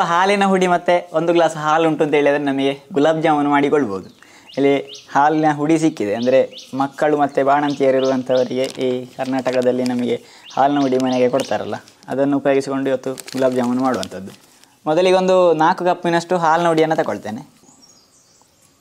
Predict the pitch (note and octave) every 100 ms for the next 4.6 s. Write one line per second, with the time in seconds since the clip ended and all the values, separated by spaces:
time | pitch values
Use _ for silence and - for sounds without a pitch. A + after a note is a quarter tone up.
0 | _ _ _ _ _ _ - C#3 B2 A#2+
1 | F3+ _ _ _ _ _ E3 _ _ _
2 | _ _ _ _ _ _ F#3 A3 G#3+ G#3
3 | G3+ A3 A#3 G#3+ C#3 B2+ F#3 - _ _
4 | _ _ - F3+ G3 F#3+